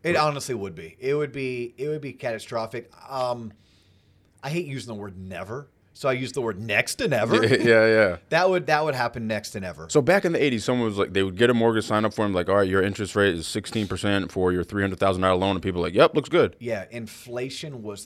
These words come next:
Speaker 1: through the roof, and the economy wasn't growing. Typically, when you had, there's an economic term called stagflation. So
Speaker 2: Hmm.
Speaker 1: that's like a double whammy. You're like, "Wait a minute."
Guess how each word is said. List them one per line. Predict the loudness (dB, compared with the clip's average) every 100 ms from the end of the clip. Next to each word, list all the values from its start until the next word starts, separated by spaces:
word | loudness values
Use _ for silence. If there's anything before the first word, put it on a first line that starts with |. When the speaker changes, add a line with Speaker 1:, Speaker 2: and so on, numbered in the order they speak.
| -18
Speaker 1:
through | -16 -14 -12
the | -14
roof, | -14 -12 -8 -8 -10 -20 _ _ _ _ _ -6
and | -4 -4 -6 -10 -16 _ _ _ _ _
the | -8
economy | -6 -4 -6 -6
wasn't | -6 -6 -8 -8
growing. | -6 -6 -14 _ _ _ _ -4
Typically, | -4 -4 -8 -6 -4
when | -4 -10
you | -10 -6 -4
had, | -4 -6 -14 -14
there's | -10 -10 -8
an | -6
economic | -6 -6 -6 -8
term | -10 -10
called | -8 -10
stagflation. | -10 -4 -4 -4 -8 -14 -14 -14 -14 -12 -14 -16
So | -4 0
Speaker 2:
Hmm. | 2
Speaker 1:
that's | 0 -2
like | -6 -6 -12 -12
a | -2
double | 0 0 -2
whammy. | -2 -4 -6
You're | -6
like, | -6 -2
"Wait | -2
a |
minute." | -2 -6 -8